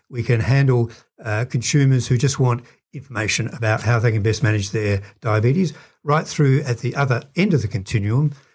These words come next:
consumers who want to be empowered, to be,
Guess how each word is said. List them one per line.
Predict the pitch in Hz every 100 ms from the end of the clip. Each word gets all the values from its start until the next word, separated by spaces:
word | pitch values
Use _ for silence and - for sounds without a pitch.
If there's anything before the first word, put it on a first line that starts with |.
| _
consumers | 135 - 151 139 131
who | 131
want | 117
to | 104
be | 113 107 110 _
empowered, | 127 104 - 135 117 98 98 - - _
to | -
be, | 113 113 107